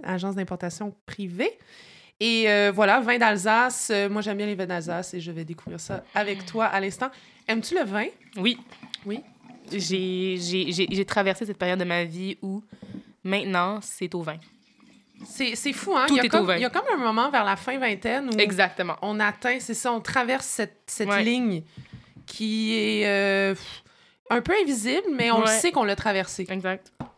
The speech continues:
Speaker 1: Alors, euh, cheers, mon ami.
Speaker 2: Merci.
Speaker 1: Merci d'être là
Speaker 2: Cheers.
Speaker 1: encore. Oh, il est très bon. Oh, il y a comme une petite, euh,
Speaker 2: Waouh, attends, je m'attendais pas.
Speaker 1: ouais,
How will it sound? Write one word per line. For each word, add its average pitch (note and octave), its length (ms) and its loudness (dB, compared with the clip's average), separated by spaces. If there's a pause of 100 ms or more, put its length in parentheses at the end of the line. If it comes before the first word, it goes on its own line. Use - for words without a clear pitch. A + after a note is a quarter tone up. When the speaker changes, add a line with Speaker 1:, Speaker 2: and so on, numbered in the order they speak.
Speaker 1:
Alors, G#3+ 320 6
euh, A3 140 2
cheers, F4 380 0
mon A3+ 120 -2
ami. G#3 380 -4
Speaker 2:
Merci. - 520 -8
Speaker 1:
Merci A#3+ 360 -4
d'être A#3+ 200 2
là B3+ 100 2
Speaker 2:
Cheers. A#3 100 2
Speaker 1:
encore. G3+ 680 -4 (440)
Oh, F4 140 -4
il - 40 -4
est - 40 -8
très A3 120 -8
bon. C4+ 160 -6
Oh, F4+ 140 -2
il - 60 -2
y - 20 2
a - 20 -2
comme E4+ 220 -6
une B3+ 80 -2
petite, - 220 -8
euh, G3+ 500 0 (540)
Speaker 2:
Waouh, G3 180 -6 (240)
attends, C4 240 -4
je A3+ 40 -4
m'attendais G3 280 -4
pas. F#3+ 180 -4 (320)
Speaker 1:
ouais, A3+ 240 -2